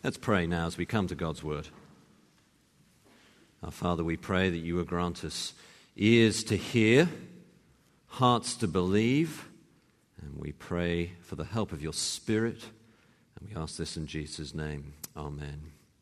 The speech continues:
So, friends, let's hear God's word. Genesis chapter one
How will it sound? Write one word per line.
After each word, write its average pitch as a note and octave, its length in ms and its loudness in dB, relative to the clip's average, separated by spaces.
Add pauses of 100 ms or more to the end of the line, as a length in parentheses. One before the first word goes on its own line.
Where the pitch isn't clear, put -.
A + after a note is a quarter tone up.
(600)
So, F#2+ 220 2
friends, E2 420 -2
let's A2 200 -2
hear F2+ 180 4
God's E2+ 280 0
word. F#2 320 4
Genesis G2+ 560 -2 (540)
chapter A#2+ 380 2
one A2+ 520 6